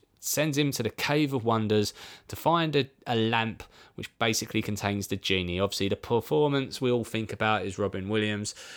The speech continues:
uh, who was absolutely spellbinding, career-defining, and holds dear in many of people's hearts, especially nineties kids. Obviously, if you haven't seen the film, you've probably seen the Panto version,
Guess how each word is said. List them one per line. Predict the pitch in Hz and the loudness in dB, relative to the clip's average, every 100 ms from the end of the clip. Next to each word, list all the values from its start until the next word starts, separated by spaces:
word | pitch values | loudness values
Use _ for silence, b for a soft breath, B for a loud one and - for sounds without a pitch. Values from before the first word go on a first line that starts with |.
| B | B
uh, | 101 | -4
who | 120 110 | 0 0
was | 107 - | 0 0
absolutely | 123 - - 117 110 90 101 | -2 0 -2 0 0 0 -2
spellbinding, | - - 107 101 101 101 101 101 | -2 2 2 2 2 2 0 -4
career-defining, | 107 113 113 110 - 95 95 95 92 B B B | 0 2 2 0 -4 -2 -2 -4 -8 B B B
and | - 123 123 120 - - | 0 2 2 -2 -6 -2
holds | 190 214 | -2 -4
dear | - 196 214 | -4 -2 0
in | 190 | 0
many | 196 214 208 | 0 0 0
of | |
people's | 185 175 185 - | 0 -2 -2 0
hearts, | 151 135 - | 2 2 -2
especially | 123 117 107 110 107 | -2 0 0 0 0
nineties | 101 98 - 98 | 2 0 -2 -4
kids. | - 107 98 - B B | 2 2 2 -2 B B
Obviously, | 131 - | -2 0
if | 139 | 0
you | 143 | 2
haven't | 160 | 0
seen | 120 156 | 0 -2
the | 151 | -2
film, | 170 180 | 0 0
you've | - - | -2 -4
probably | 117 113 110 | -6 -4 -4
seen | - 107 107 | -2 -4 -4
the | |
Panto | 101 - 117 107 104 104 | -6 -4 -2 -2 -2 0
version, | 98 98 - 101 | 0 0 0 -2